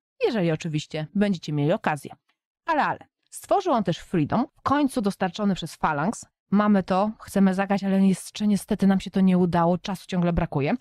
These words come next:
Zrobił też wraz z Dawidem Turcim kuchenną gorączkę, ale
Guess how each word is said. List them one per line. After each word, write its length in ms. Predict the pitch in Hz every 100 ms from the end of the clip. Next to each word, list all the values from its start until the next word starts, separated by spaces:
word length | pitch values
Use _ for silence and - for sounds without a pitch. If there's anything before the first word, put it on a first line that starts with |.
| -
Zrobił 360 | 330 - 440
też 280 | - 330 226
wraz 260 | 202 240 226
z 60 |
Dawidem 360 | 196 202 220 214
Turcim 420 | - 233 - 208
kuchenną 420 | - 202 220 196
gorączkę, 520 | 180 185 185 - 175 -
ale 260 | 180 170